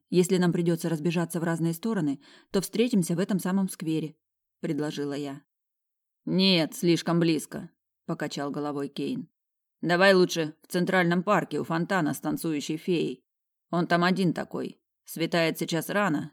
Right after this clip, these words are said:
так что максимальное время встречи четыре тридцать утра. Если до этого момента я не приду,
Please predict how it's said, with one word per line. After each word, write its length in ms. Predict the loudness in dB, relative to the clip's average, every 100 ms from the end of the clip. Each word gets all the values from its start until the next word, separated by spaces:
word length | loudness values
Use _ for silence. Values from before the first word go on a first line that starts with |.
| -8
так 140 | -8
что 340 | -6 -6 -6 -4
максимальное 640 | -4 -2 0 2 2 2
время 260 | 2 0 -2
встречи 480 | 0 2 2 -2 -8
четыре 320 | -2 2 2
тридцать 360 | 2 0 -2 -6
утра. 360 | -6 -6 -8 -16 _ _ _ -4
Если 320 | -2 0 0
до 120 | 2
этого 260 | 2 2 2
момента 420 | 2 2 0 -2
я 140 | -2
не 100 | -2
приду, 400 | -2 -2 0 -2